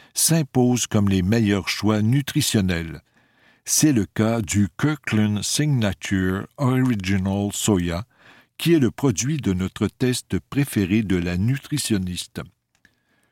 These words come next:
Que faire si vous êtes allergique au soya ou si vous n'appréciez pas son goût ? La boisson d'avoine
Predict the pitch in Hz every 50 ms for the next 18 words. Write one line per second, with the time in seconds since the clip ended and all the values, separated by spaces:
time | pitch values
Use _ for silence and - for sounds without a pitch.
0 | _ _ _ _ _ _ - 165 147 - - 180 175 180 180 175 - - - 113
1 | 101 92 90 82 110 117 107 90 113 135 135 127 117 101 92 80 101 127 139 -
2 | 101 90 - - - 101 92 90 95 95 101 110 147 147 139 _ _ _ - 127
3 | 120 117 117 - - - 160 127 120 117 110 110 110 - - 147 127 - - 127
4 | 110 - - 147 143 - - 104 95 92 92 90 98 98 98 104 _ _ _ _
5 | _ _ _ _ _ _ _ _ _ _ _ _ _ _ _ _ _ _ 101 101
6 | 101 101 101 92 87 110 127 127 - - 160 160 151 120 104 95 87 104 117 127
7 | 135 143 143